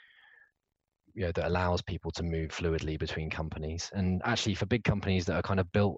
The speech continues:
and recruitment processes that are built around k-, retaining talent for two, three, five, six, whatever long years, that's actually becoming more, more unrealistic.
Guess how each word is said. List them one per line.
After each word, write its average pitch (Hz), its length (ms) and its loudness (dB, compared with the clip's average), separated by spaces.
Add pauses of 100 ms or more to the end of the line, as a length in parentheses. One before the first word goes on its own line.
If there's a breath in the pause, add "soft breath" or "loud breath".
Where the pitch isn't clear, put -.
and 92 180 -2 (200)
recruitment 92 480 0
processes 90 520 -2
that 82 100 -2
are 85 60 -2
built 90 260 2
around 85 300 0
k-, - 140 -10
retaining 90 380 0 (160)
talent 82 360 0
for 87 260 -2 (300 loud breath)
two, 87 240 0
three, 87 260 2
five, 87 320 0
six, - 460 -6
whatever 87 300 2
long 85 380 2
years, 85 380 0 (380 loud breath)
that's 95 160 0
actually 90 440 0 (140)
becoming 101 340 2
more, 87 380 2
more 104 280 6
unrealistic. 87 600 0